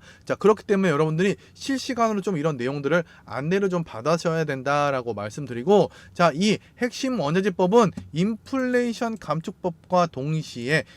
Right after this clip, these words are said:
이 중국에 대한 견제를 위해서 만들어 놓은 법안이기 때문에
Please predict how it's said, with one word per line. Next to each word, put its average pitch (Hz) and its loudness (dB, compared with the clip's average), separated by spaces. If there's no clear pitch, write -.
이 151 -4
중국에 226 0
대한 170 0
견제를 202 0
위해서 139 2
만들어 151 -2
놓은 208 2
법안이기 139 -2
때문에 139 -2